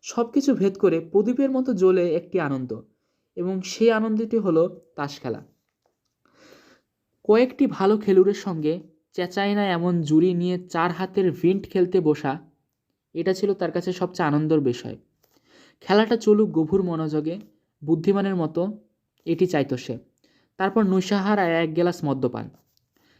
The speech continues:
তাস খেলার পরে বিশেষ করে মেজাজ সু-, আহ, ভালো মেজাজে শুতে যেতেন ইভান ইলিচ।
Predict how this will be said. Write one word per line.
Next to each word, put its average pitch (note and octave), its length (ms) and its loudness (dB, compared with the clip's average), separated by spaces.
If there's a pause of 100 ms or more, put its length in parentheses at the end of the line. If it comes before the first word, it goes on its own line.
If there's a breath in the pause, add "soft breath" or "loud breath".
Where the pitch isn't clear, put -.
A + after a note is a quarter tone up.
(140)
তাস G#3 280 0
খেলার B3+ 260 2
পরে E3+ 300 2
বিশেষ F3+ 380 -4
করে B3 240 2
মেজাজ F#3 520 -2
সু-, - 220 -18
আহ, D3 600 -6
ভালো D#3+ 240 0
মেজাজে G#3+ 560 2 (220 soft breath)
শুতে F#3 300 0
যেতেন F3+ 300 2
ইভান C#3+ 240 -2
ইলিচ। G#2+ 400 -4